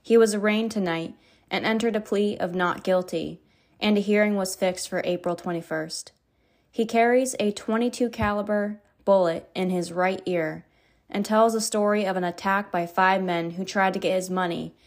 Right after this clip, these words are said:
and then took him two miles through the woods and shot him. He denies all complicity in the murder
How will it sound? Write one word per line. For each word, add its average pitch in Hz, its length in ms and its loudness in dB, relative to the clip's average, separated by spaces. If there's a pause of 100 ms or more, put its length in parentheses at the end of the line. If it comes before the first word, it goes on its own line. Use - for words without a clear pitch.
(220)
and 202 100 2
then 208 140 4
took 262 260 0
him 240 200 2
two 233 160 2
miles 202 360 2
through 190 120 -4
the 185 80 0
woods 190 340 2
and 180 200 -4
shot 170 300 0
him. 156 300 -8 (560)
He 226 160 0
denies 196 480 2
all 208 280 4
complicity 202 720 -2
in 180 140 -4
the 170 40 -2
murder 180 540 -2